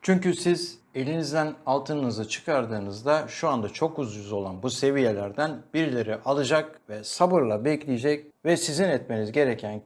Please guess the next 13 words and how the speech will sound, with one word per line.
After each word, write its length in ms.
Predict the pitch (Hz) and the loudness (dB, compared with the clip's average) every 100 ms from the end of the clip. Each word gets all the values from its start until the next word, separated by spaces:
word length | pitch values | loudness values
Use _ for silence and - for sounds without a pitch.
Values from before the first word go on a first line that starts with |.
| - | 2
karı 400 | 135 139 165 - | 4 4 0 0
onlar 280 | 147 143 123 | 2 4 4
edecek. 360 | 104 92 90 - 196 | 2 -4 -10 -8 0
Bu 80 | |
yüzden 340 | 185 107 143 160 - - - | 2 2 0 0 -4 -16 -6
bu 140 | 165 | -4
konuya 420 | 123 113 139 151 - | -2 0 0 0 -2
çok 440 | 147 135 - _ | -2 -2 -6 _
dikkat 320 | 123 - 131 | -12 -4 -2
etmenizi 720 | 117 104 98 98 101 135 143 143 | -2 -4 -6 -8 0 0 0 -4
istiyorum 600 | - 123 - 120 107 135 139 - | -10 -10 -2 0 0 -2 -6 -6
yatırım 320 | 117 117 127 | -4 -2 -2
tavsiyesi 680 | 117 104 95 98 - 131 135 | -2 -4 -4 -10 -6 -4 -4